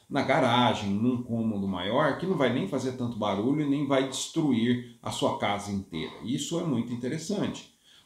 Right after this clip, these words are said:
Lógico que quando você leva ela para um uso outdoor, num local aberto, você tem que tomar um pouco mais de cuidado com o vento.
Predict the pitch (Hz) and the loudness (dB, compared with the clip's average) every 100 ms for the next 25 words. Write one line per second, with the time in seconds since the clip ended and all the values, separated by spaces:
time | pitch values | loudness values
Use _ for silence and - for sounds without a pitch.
0 | _ - 202 156 - - - 135 135 135 | _ 6 8 8 4 -4 -2 0 2 -2
1 | - 123 120 117 113 113 113 107 110 110 | 0 2 2 2 0 0 -2 0 -2 0
2 | 107 101 - 90 98 123 101 85 - _ | 0 0 -2 -4 0 2 2 0 -12 _
3 | 113 113 101 110 101 87 113 123 123 123 | 0 2 2 2 2 2 2 0 0 -4
4 | 131 123 127 131 127 123 120 123 117 120 | -4 -6 -6 -2 0 0 -2 -4 -2 -2
5 | 120 - 127 104 110 110 - 123 131 104 | -2 -2 -2 2 2 0 -4 -2 -2 -2
6 | 113 - | -4 -4